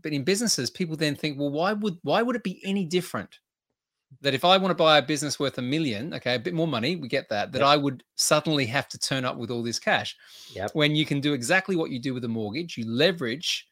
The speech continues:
Speaker 1: against the assets of the business, you
Speaker 2: Yep.
Speaker 1: borrow against those, and that gives you a, a certain percentage of the money to be able to get the deal done.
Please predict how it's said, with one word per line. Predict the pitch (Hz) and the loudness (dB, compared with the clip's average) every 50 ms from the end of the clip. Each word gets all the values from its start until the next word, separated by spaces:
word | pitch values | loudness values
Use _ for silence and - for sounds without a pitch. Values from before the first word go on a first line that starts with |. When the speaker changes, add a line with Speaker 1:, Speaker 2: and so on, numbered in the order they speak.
| _ _ _ _ _ - | _ _ _ _ _ -8
Speaker 1:
against | 120 110 131 127 113 - | -2 0 0 0 0 -2
the | - 131 - - | -6 -8 -4 -2
assets | 143 135 135 - - 151 - - - | 0 0 2 2 0 -2 -2 -4 -6
of | 139 | -6
the | 147 135 | -6 -6
business, | 113 120 107 - 170 196 208 - - - - _ _ _ _ _ _ | -4 -6 -6 -4 -4 -2 0 0 0 0 -2 _ _ _ _ _ _
you | - 98 | -8 -6
Speaker 2:
Yep. | 92 87 - | -6 2 6
Speaker 1:
borrow | 135 139 156 170 165 147 | 10 10 12 12 10 8
against | 131 110 120 113 113 107 - - | 6 2 0 -4 -6 -6 -8 -6
those, | - 110 107 117 127 123 139 | -6 -4 -2 -2 -2 -4 -4
and | 123 127 | -4 -4
that | 139 143 113 | -6 -6 -4
gives | 110 135 147 143 127 | -4 -4 -4 -2 -2
you | 123 120 117 | 0 0 0
a, | 120 135 135 131 | 0 0 -2 -4
a | 107 | -2
certain | - - 143 139 127 117 104 | 0 0 0 0 -2 -4 -4
percentage | 123 - - 135 139 135 123 127 110 107 | -4 -2 -2 -2 -2 -2 -4 -6 -6 -6
of | 120 107 | -4 -2
the | 120 117 | -2 0
money | 120 123 131 135 123 104 | 2 2 2 2 0 -2
to | - 110 | -4 -4
be | 104 117 117 | -2 0 0
able | 117 113 | 0 0
to | 113 | -2
get | 101 113 123 - | -2 -4 -6 -6
the | 110 | -8
deal | 101 - 117 107 101 | -6 -4 -4 -4 -2
done. | - - 98 101 | -4 -4 -4 -8